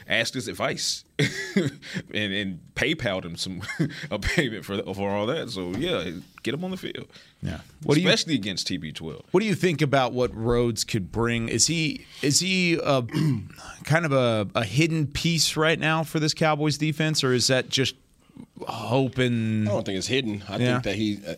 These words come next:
Speaker 3: he definitely adds some depth to you. Now, you know, you go again to the Mick shot,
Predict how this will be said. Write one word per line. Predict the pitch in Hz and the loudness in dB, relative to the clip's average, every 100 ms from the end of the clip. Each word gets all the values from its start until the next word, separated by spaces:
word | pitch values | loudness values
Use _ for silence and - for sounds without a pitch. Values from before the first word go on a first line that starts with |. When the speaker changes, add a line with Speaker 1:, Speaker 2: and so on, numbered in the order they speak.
| - | -6
Speaker 3:
he | 113 104 | -4 0
definitely | 110 110 92 | -2 -2 -2
adds | 101 92 | -2 -2
some | 92 82 | -4 -4
depth | 104 123 | -2 -2
to | - 92 | -4 -2
you. | 92 101 | -2 -2
Now, | 90 87 90 90 | -2 -4 -6 -10
you | 95 | -6
know, | 87 90 | -4 -4
you | 90 90 | -4 -4
go | 92 92 | -2 -2
again | 87 104 95 | -2 -4 -4
to | 98 | -2
the | |
Mick | 98 104 - | -2 -2 -2
shot, | 101 95 | -2 -2